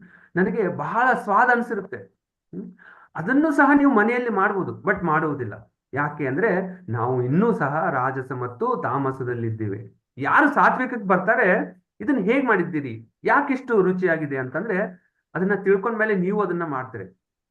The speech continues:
ಹ್ಮ್, ಅದನ್ನ ತಿಳಿದು ಸಹ ನೀವು ಮಾಡುದಿಲ್ಲ. ಅದನ್ನೇ ನೀವು ಮನೆ ಮಂದಿಗೆಲ್ಲ ಕೊಡ್ಬೇಕು. ಹ್ಮ್,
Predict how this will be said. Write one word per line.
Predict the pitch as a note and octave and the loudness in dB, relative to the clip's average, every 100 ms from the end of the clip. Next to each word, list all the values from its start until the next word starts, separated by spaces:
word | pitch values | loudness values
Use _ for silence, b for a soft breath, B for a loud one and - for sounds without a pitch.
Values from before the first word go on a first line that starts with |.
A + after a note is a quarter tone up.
| _ _ - | _ _ -14
ಹ್ಮ್, | G3 | -8
ಅದನ್ನ | F3+ G#3 F#3 | 0 0 2
ತಿಳಿದು | G3 A#3+ D#4+ | 2 6 6
ಸಹ | C#4+ A#3+ A3+ | 6 6 6
ನೀವು | G#3 G#3 B3 | 4 0 0
ಮಾಡುದಿಲ್ಲ. | F3+ D#3 C#3+ C3 A#2+ | 0 0 0 -4 -8
ಅದನ್ನೇ | - F3+ C4 C4+ | -4 0 0 0
ನೀವು | B3+ A3+ | -2 -2
ಮನೆ | F3 G3+ | 0 0
ಮಂದಿಗೆಲ್ಲ | G#3+ F#3+ F3+ D#3+ F#3 | 0 0 0 -2 -4
ಕೊಡ್ಬೇಕು. | F#3+ C#3 A#2+ A2 - _ _ - | -4 -8 -6 -8 -10 _ _ -8
ಹ್ಮ್, | F3 - | -8 -8